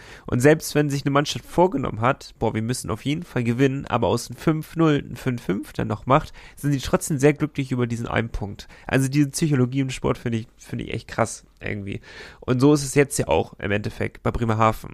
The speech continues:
ne? Vor der Saison gesagt, Top sechs wär heftig. Ja,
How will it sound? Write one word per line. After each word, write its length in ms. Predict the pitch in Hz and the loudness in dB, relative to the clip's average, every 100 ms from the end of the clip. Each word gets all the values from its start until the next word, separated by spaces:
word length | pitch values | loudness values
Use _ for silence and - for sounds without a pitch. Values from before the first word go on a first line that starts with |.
| - | -2
ne? 280 | 113 139 | 2 2
Vor 120 | 139 147 | 4 4
der 80 | |
Saison 280 | 135 123 127 | 4 4 2
gesagt, 380 | 117 117 139 - | 4 4 4 2
Top 140 | 123 107 | -6 2
sechs 320 | 127 - - | 2 2 -4
wär 200 | 101 98 _ _ | -4 -4 _ _
heftig. 600 | - 131 - - - _ _ _ | -4 -4 -4 -12 -14 _ _ _
Ja, 240 | 101 98 | -8 -6